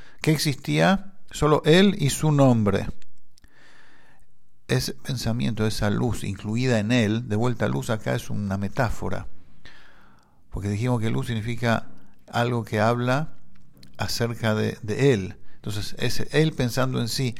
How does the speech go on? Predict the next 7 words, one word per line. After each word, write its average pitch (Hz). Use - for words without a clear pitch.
ese, 143
ese 143
pensamiento 131
se 107
llama 117
su 117
nombre. 107